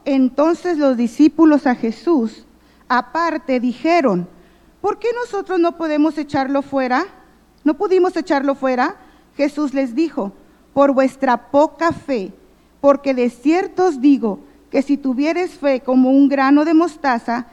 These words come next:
dijeres a este monte: "Pásate de aquí a allá", y se pasará, y nada os será imposible.'". Con poca fe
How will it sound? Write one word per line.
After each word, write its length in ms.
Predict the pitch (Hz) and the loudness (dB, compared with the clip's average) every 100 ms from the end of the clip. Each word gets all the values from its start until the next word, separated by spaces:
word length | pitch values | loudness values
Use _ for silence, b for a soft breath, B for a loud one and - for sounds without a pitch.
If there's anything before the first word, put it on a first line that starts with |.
| b b b | b b b
dijeres 580 | 247 285 320 381 403 320 | -4 -2 -2 -4 -2 -2
a 140 | 277 | -2
este 260 | 277 - 269 | -2 2 6
monte: 520 | 277 294 277 233 - B B B | 8 6 6 -2 -4 B B B
"Pásate 480 | 311 339 359 339 294 | 0 2 0 -2 0
de 100 | 269 | 0
aquí 300 | 254 262 277 | -2 -2 0
a 60 | 254 | 0
allá", 480 | 254 269 320 370 - | 0 0 0 -4 -6
y 120 | 294 | -6
se 160 | - 262 | -4 -4
pasará, 640 | 226 220 226 233 214 185 b b b _ | -4 -2 -2 -2 -4 -8 b b b _
y 140 | 285 | 10
nada 600 | 285 277 294 349 392 427 - | 12 12 8 2 -2 -4 -2
os 160 | 269 | -2
será 460 | 269 262 254 285 - - | -2 -2 0 0 -2 0
imposible.'". 880 | 294 269 226 220 269 277 226 180 151 - _ _ _ _ _ _ _ _ _ _ _ b b b - | 2 2 -2 -6 -2 -2 -2 -6 -8 -14 _ _ _ _ _ _ _ _ _ _ _ b b b 6
Con 280 | 302 277 | 8 8
poca 500 | 277 320 359 370 381 | 4 4 4 4 -6
fe 340 | 359 311 311 | -4 -2 0